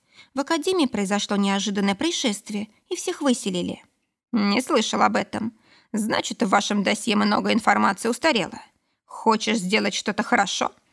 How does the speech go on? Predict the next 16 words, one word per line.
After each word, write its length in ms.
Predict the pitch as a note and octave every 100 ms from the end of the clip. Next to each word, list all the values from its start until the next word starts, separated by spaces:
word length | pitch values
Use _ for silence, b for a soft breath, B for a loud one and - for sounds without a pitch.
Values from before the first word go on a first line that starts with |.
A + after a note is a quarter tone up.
| _
Сделай 480 | A3+ F#3+ G3+ A#4+ -
это 200 | G#3 A#3
сам», 360 | - - G#3 - _ _ _ _
слегка 540 | - G#3 G3 - C4
усмехнулся 680 | F4+ - F#3+ - F#3 - F#3+
лорд. 400 | G#3 - _ - _ _ _ _ -
«Раз 300 | - A3 G#3+
вы 80 | G#3
пришли 320 | G3+ - G#3+
рано, 380 | A3 D4 C4+ C#4 b b -
то 120 | G#3+
мы 140 | G3+
можем 320 | G3+ G3+ A3
отправиться 480 | G3+ - G#3+ G3+ G#3+
по 100 | A3
делам. 320 | G#3+ C4+ -